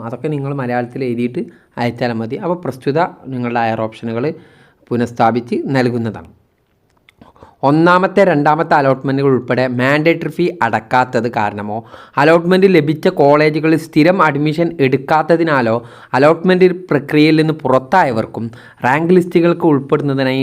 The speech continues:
എഡിറ്റിംഗ് സൗകര്യം ഉപയോഗപ്പെടുത്താവുന്നതാണ്. അപേക്ഷ എഡിറ്റ് ചെയ്ത് ഫൈനലൈസ് ചെയ്താൽ മാത്രമേ ഇത്തരം വിദ്യാർത്ഥികളെ വെയിറ്റിംഗ് റാങ്ക് ലിസ്റ്റിലേക്ക്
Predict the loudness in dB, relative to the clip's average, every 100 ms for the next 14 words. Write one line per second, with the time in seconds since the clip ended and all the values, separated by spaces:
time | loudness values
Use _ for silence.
0 | 0 0 0 0 0 0 -2 -2 -4 2
1 | 2 2 -2 -4 -6 -2 -2 0 -2 -4
2 | -6 -10 _ -20 -18 -4 0 2 4 4
3 | 4 0 -2 2 2 2 -2 0 2 2
4 | 2 2 0 -2 -2 -2 -4 -4 -4 -2
5 | -2 -2 -2 -4 -2 -4 -2 -2 -2 -4
6 | -2 -2 -2 -6 -2 -2 -2 -6 -4 -4
7 | -2